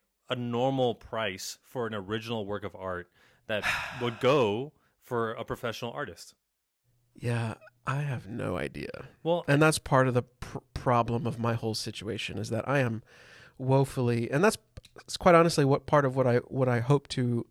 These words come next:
Speaker 2: achieve by going to art school
Speaker 1: Mm-hmm.
Speaker 2: is kinda learning some of these ins and outs of the trade that I am completely ignorant of.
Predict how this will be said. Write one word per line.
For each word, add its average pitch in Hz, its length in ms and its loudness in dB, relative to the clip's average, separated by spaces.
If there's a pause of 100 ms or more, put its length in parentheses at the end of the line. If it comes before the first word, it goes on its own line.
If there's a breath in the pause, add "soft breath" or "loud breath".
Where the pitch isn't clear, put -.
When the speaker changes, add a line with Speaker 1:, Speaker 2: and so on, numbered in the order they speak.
Speaker 2:
achieve 127 540 -2
by 127 140 2
going 131 480 0 (240)
to 123 140 0
art 160 240 2
school - 460 -8
Speaker 1:
Mm-hmm. 101 260 -10 (340 loud breath)
Speaker 2:
is 127 200 -2
kinda 135 200 2
learning 120 520 0
some 127 180 -2
of 123 140 -2
these 120 400 -4
ins 123 440 -2
and 117 120 -4
outs 117 320 -2
of 113 100 -10
the 107 80 -8
trade 123 380 -4
that 107 100 -10
I 123 160 -6
am 110 300 -8
completely 117 540 -6
ignorant 117 360 -8
of. - 300 -12